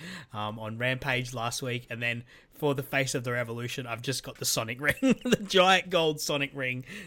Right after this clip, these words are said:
that they hung above the rope, uh, the, the thing. I hope they do that again. I really do. <laughs> I thought it was hilarious. And, uh, I, I hope they do it again. Keith Lee. <coughs>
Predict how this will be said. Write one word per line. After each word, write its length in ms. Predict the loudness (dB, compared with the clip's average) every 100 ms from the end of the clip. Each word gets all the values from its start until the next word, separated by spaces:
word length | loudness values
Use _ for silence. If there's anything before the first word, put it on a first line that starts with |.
| -8
that 80 | 0
they 120 | 2
hung 220 | 2 0
above 260 | 0 -2 -4
the 120 | -2
rope, 320 | 0 -2 -4 -8
uh, 80 | -8
the, 380 | -2 -2 -2 -6
the 200 | -6 -6
thing. 340 | 0 0 0 -4 -12 -4 4
I 120 | 8
hope 200 | 8 8
they 120 | 6
do 180 | 6 4
that 120 | 4
again. 300 | 4 2 0
I 40 | 0
really 280 | -2 -2
do. 140 | 0 -2 0 -2
<laughs> 260 | 2 2 4
I 60 |
thought 240 | 2 2 2
it 80 | 0
was 100 | -2
hilarious. 640 | -2 -2 -4 -4 -6 -10 -10 -10 -10 -6
And, 340 | -4 -2 -2
uh, 60 | 0
I, 440 | 0 -2 -4 -8 -8 -8
I 60 |
hope 180 | -6 -4
they 120 | -4
do 160 | -4 -4
it 80 | -6
again. 360 | -6 -6 -8 -12 -18 -20 -20 -12
Keith 320 | 0 2 2 4
Lee. 420 | 6 6 6 0 -6 2 2 4 0 0
<coughs> 20 | -4